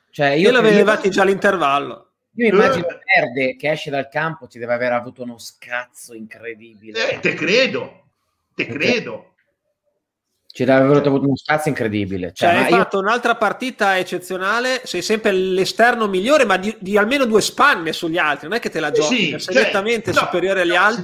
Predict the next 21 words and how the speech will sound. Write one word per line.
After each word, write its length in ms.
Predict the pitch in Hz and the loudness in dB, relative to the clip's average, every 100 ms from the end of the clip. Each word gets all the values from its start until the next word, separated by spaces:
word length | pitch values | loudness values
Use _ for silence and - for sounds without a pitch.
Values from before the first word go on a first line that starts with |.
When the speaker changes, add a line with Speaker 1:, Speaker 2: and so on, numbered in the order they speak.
| 247 | -4
Speaker 2:
altri 120 | 262 | 0
Speaker 3:
gua-, 220 | 247 240 | -2 -4
se 160 | - 220 | -6 -4
tu 100 | 240 | 0
guardi 280 | 269 294 294 | 2 2 2
è 40 | |
Speaker 2:
e 40 | 180 | 0
ti 100 | 185 | 2
leva. 240 | 175 147 | 2 2
Speaker 3:
l'unico, 320 | 143 143 - _ _ _ - | -2 -6 -10 _ _ _ -6
è 100 | 202 | -2
l'unico 380 | 240 269 214 247 | -2 -4 -4 -2
lato, 720 | 190 147 - - 123 - - | 0 0 -4 -8 -8 -8 -14
diciamo, 340 | 131 123 165 147 | -20 -10 -8 -8
di 80 | |
quelli 160 | 143 190 | -6 -4
d'attacco 420 | 214 - 247 240 | -2 -2 -4 -2
dove 180 | 254 190 | -2 -2
noi 140 | 185 | 0
creiamo 360 | 180 170 156 139 | -2 0 0 -2
qualcosa. 600 | 135 117 - - - 101 | -4 -4 -8 -18 -20 -20